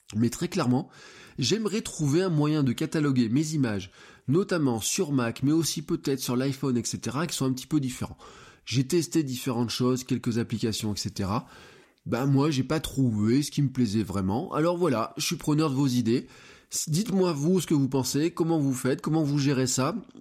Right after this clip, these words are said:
Euh, moi actuellement sur Mac, même vous voyez très clairement, je gère ça dans des dossiers. Mais, euh, les photos iPhone, ben, je les gère pas dans des dossiers, donc je, elles sont un petit peu là comme ça, euh, posées comme ça.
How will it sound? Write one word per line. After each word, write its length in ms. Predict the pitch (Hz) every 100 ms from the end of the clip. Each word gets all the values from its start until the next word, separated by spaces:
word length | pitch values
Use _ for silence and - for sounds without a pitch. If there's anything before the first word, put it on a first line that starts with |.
| 92
Euh, 260 | 104 131 123
moi 220 | 123 156
actuellement 400 | 165 - 151 143
sur 180 | 143 147
Mac, 240 | 139 143
même 160 | 135 135
vous 220 | 113 107
voyez 260 | 110 123 147
très 180 | - 120
clairement, 300 | 123 120 123
je 160 | 123
gère 180 | 107 107
ça 120 | -
dans 120 | 117
des 120 | 104 101
dossiers. 560 | 117 113 - 113 139 - - - - - -
Mais, 280 | 113 120 123
euh, 840 | 120 110 107 107 104 101 95 98
les 100 | 113
photos 300 | 117 117 123
iPhone, 380 | 113 107 123 131
ben, 100 | 131
je 60 | 104
les 60 |
gère 160 | 101 104
pas 120 | 117
dans 100 | 110
des 80 | 107
dossiers, 340 | 104 95 135
donc 220 | 147 120 104
je, 120 | 104 101 110 - -
elles 80 | 123
sont 160 | 147 151
un 160 | 151
petit 260 | 139 - 139
peu 240 | 123 113
là 140 | 127 135
comme 200 | 127 107
ça, 300 | 117 113 143
euh, 120 | 107
posées 440 | 98 127 120 123
comme 160 | 127 104
ça. 260 | 139 160